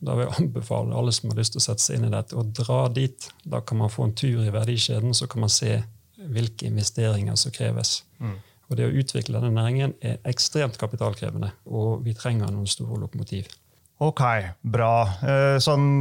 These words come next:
Speaker 2: til slutt er et par ting, og det ene, Alexander, eh, tidslinjen nå, på veien videre.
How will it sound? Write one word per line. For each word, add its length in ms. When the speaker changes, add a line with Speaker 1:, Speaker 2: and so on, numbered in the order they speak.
Speaker 2:
til 140
slutt 300
er 200
et 220
par 200
ting, 240
og 340
det 180
ene, 280
Alexander, 580
eh, 420
tidslinjen 840
nå, 140
på 160
veien 400
videre. 440